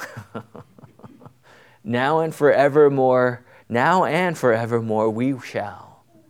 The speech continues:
Because that's what Reformation was that day, and that's what this day is all about as well.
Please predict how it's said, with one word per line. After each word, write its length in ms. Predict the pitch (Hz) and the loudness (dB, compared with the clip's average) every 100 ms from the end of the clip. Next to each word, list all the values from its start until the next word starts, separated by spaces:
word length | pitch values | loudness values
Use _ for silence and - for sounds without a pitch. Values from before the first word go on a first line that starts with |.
| 277 _ _ 320 - - - - | _ _ _ -20 -20 -20 -20 -20
Because 260 | 101 117 98 | -10 -10 -4
that's 320 | 117 151 - | -4 -4 -4
what 180 | 156 113 | -4 -4
Reformation 800 | 110 110 117 110 101 98 107 92 | -6 -6 -10 -8 -10 -12 -16 -14
was 360 | 82 87 87 | -14 -14 -16
that 340 | - 95 92 - | -18 -16 -18 -18
day, 320 | 95 87 - | -18 -16 -18
and 240 | 95 95 90 | -20 -20 -20
that's 360 | - - - - | -18 -18 -20 -20
what 220 | 110 113 - | -20 -20 -18
this 280 | 117 107 - | -16 -16 -20
day 220 | - 101 | -20 -20
is 300 | 92 71 - | -20 -20 -20
all 300 | - 87 95 | -20 -18 -18
about 380 | 95 - - - | -20 -20 -20 -20
as 200 | - - | -20 -20
well. 440 | - - - _ | -20 -20 -20 _